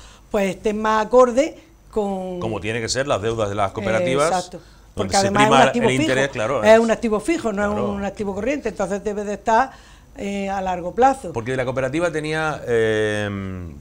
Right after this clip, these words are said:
Speaker 2: tenía una, un ingreso pendiente que creo que al final no llegó, que era el solar,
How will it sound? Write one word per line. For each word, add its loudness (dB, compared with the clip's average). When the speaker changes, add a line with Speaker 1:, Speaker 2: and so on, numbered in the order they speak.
Speaker 2:
tenía -6
una, -4
un -4
ingreso -4
pendiente -6
que -4
creo -2
que -6
al -10
final -8
no -8
llegó, -6
que -10
era -6
el -8
solar, -6